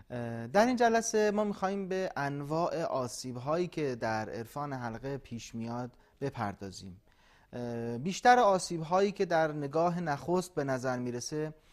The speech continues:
آسیب‌های جسمی و روانی و آسیب‌های شدیدی هستن که خب، خود فرد خیلی واضح اونا رو احساس می‌کنه و شاید ما در موارد گذشته آسیب‌هایی که بررسی می‌کردیم،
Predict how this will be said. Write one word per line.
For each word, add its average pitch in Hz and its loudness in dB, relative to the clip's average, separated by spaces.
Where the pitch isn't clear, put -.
آسیب‌های 214 0
جسمی 180 -2
و 180 2
روانی 151 4
و 180 -2
آسیب‌های 156 -2
شدیدی 180 -4
هستن 180 -6
که 180 -6
خب، 131 0
خود 185 2
فرد 165 2
خیلی 156 -4
واضح 135 2
اونا 135 -6
رو 135 -4
احساس 143 0
می‌کنه 101 -10
و 135 0
شاید 202 4
ما 202 2
در 180 4
موارد 160 4
گذشته 151 -4
آسیب‌هایی 139 -4
که 147 -6
بررسی 127 -6
می‌کردیم، 131 -8